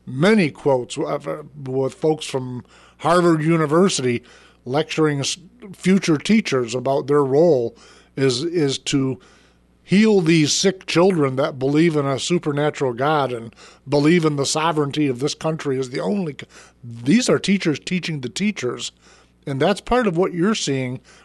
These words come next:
from Ludwig's age down, where the things that were really taught to us strongly, they're absent from the s-, from the curriculums now. We're down to seconds, but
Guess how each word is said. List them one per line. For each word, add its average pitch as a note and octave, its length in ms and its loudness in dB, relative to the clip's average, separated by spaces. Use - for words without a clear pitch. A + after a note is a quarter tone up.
from D#3 260 -2
Ludwig's E3 640 2
age D#3+ 320 2
down, C#3 520 -2
where C#3 320 2
the C3 200 -4
things E3+ 380 2
that F3 200 0
were D3+ 200 0
really A3 720 2
taught G3 380 0
to F3 240 -4
us D#3+ 200 0
strongly, F#3+ 840 0
they're G#3 260 4
absent G3 460 0
from D3 160 -4
the C3+ 60 -2
s-, - 200 -4
from D3 200 -6
the C#3 80 -2
curriculums B2+ 580 -6
now. G#2+ 280 -12
We're D3+ 120 2
down F3+ 280 4
to D3 100 4
seconds, G3+ 480 -2
but D#3 220 -2